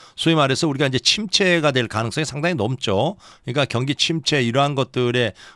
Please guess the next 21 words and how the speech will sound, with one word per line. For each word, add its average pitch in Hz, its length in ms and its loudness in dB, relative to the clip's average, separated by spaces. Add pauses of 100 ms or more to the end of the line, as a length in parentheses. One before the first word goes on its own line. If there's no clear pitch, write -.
어, 107 220 0
이게서 123 540 2 (320)
어, 95 300 -2
오지 135 220 2
않게끔, 135 600 0
어, 98 180 -6
소-, - 300 -6
소위 165 240 2
우리가 160 240 4
이제 151 140 0
소프트 185 340 -2
랜딩이라고 113 640 0
얘기하죠. 107 400 -4 (220)
하드 180 280 0
랜딩은 165 460 0
그냥 180 160 -2
충격을 202 380 0
받고 156 260 0
팍 - 240 -10
떨어지는 160 360 0
거고, 120 280 0